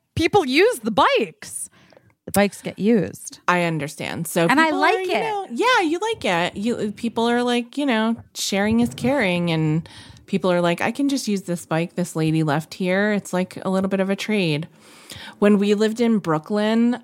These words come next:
Speaker 2: we bought a minivan, um, that had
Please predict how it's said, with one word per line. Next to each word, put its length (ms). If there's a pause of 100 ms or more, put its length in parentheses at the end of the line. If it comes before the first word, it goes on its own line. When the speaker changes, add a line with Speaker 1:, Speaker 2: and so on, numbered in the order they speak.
Speaker 2:
we 580
bought 720 (200)
a 400
minivan, 1040 (320)
um, 500
that 480
had 720